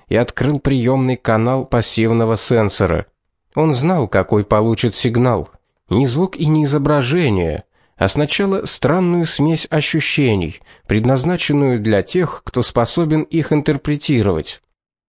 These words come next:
Воздух был пронизан сложной электронной мелодией, доносящейся со всех концов долины. Окружающие Брэдли пульсации при всей своей самостоятельности объединялись в единое целое.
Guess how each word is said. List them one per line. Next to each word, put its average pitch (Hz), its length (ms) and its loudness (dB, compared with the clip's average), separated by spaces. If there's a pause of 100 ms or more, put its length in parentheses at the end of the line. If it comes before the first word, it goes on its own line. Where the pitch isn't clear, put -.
(320)
Воздух 98 640 0
был 131 200 0
пронизан 135 560 2
сложной 151 560 0
электронной 131 720 2
мелодией, 127 760 0 (300)
доносящейся 143 840 0
со - 180 0
всех 123 380 -2
концов 107 500 2
долины. 95 640 0 (460)
Окружающие 156 800 0
Брэдли 135 380 2
пульсации 131 800 0
при 120 180 0
всей 117 300 -2
своей 113 380 0
самостоятельности 117 1160 0
объединялись 120 1000 0
в 104 100 -4
единое 131 680 0
целое. 98 600 0